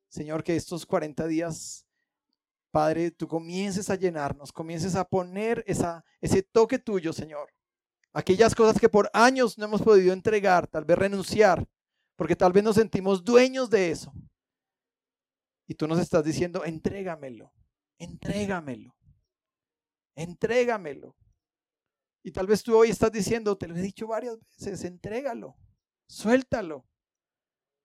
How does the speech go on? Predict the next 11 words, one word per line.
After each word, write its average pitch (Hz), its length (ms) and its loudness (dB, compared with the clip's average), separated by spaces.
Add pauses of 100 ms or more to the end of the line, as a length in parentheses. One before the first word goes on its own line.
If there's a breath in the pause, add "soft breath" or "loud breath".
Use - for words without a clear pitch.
(1160)
Pero 165 160 -4
Señor, 175 360 -8
por 196 160 -6
nuestra 156 320 -8
terquedad 160 600 -10
tal 185 180 -14
vez 170 140 -16
no 175 140 -16
lo 165 80 -12
hemos 165 220 -16
hecho. 135 280 -18